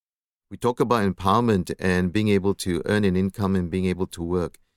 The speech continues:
is just one of those, if you will, pillars that helps us feel a sense of empowerment and go out there and do what we know we can do given the opportunity.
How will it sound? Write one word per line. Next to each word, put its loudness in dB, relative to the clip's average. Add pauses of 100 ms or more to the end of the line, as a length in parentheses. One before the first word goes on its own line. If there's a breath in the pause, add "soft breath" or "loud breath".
(260)
is -6
just -2
one 2
of -2
those, 0 (460)
if -12
you 0
will, 2 (460 soft breath)
pillars 0
that -4
helps -4
us 0
feel -2
a -6
sense -2
of -10
empowerment -8
and -6
go 0
out 0
there -2
and -10
do -2
what -6
we -6
know -2
we -2
can -8
do -8 (400)
given -4
the -6
opportunity. -10